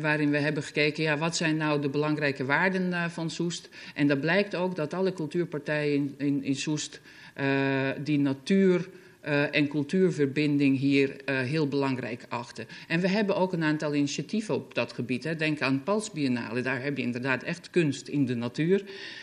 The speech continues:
Ehm, en als het gaat over profilering van Soest, zeggen alle cultuurpartijen... dat is nou zo'n inhoudelijke lijn waar wij ons als plaats, als gemeente... veel meer op moeten,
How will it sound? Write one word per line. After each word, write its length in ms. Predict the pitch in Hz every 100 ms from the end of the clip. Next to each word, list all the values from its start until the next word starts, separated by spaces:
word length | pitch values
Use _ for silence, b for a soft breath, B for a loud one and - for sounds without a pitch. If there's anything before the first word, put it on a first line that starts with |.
| 180
Ehm, 580 | 147 147 147 147 143 147
en 180 | 143 147
als 140 | 147 147
het 120 | -
gaat 240 | 160 147
over 200 | 143 165
profilering 640 | - 143 - 156 196 196 185
van 140 | 151
Soest, 300 | 147 175 170
zeggen 280 | 156 143 160
alle 180 | 196 196
cultuurpartijen... 800 | 170 185 165 160 135 151 147 147 B B
dat 220 | 185 202
is 120 | 185 180
nou 260 | 165 160
zo'n 220 | 156 143
inhoudelijke 600 | 135 135 170 175 151 147
lijn 320 | 143 139 143 139
waar 220 | 131 131
wij 280 | 143 143 139
ons 280 | 143 143 -
als 240 | 127 -
plaats, 460 | - 156 165 175 -
als 180 | 131
gemeente... 460 | - 143 143 139 139
veel 240 | 160 151
meer 280 | 143 135 135
op 140 | 131 135
moeten, 360 | 127 - 123